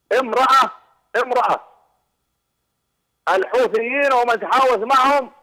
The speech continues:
اقتحموا منزلها عن طريق الشبابيك، النوافذ، وليس الباب الرئيسي، كسروه ودخلوا وقتلوا أخوها وجرحوا أبوه، وجرحوا أبوها.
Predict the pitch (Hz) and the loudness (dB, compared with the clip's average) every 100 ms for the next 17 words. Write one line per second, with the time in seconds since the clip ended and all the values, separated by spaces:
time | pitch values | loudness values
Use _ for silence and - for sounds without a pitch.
0 | _ _ _ _ _ _ _ 202 180 277 | _ _ _ _ _ _ _ -6 -4 -4
1 | 277 240 254 240 233 240 233 220 285 269 | 0 0 -2 -4 -2 -2 -2 0 0 2
2 | 277 285 - - _ _ _ - 208 240 | 4 2 0 -10 _ _ _ -6 -4 -2
3 | 277 277 254 - 247 247 247 285 247 - | -2 -2 -2 -2 0 0 0 0 0 -2
4 | - _ - 196 233 277 269 220 196 233 | -12 _ -8 -2 0 2 2 0 0 0
5 | 285 - 247 247 285 254 254 254 247 220 | 0 0 -2 0 0 0 0 0 0 -2
6 | 233 - 262 269 247 247 269 269 285 220 | -2 -2 0 2 2 0 0 0 0 0
7 | 220 269 277 262 262 277 240 160 - _ | 0 0 0 0 0 2 0 0 -6 _
8 | _ 180 208 208 277 277 - 269 254 285 | _ -2 2 2 2 0 2 2 2 2
9 | 302 262 - - 185 277 294 247 277 277 | 2 0 -6 -4 -2 0 2 2 2 2
10 | 302 226 - | 2 2 0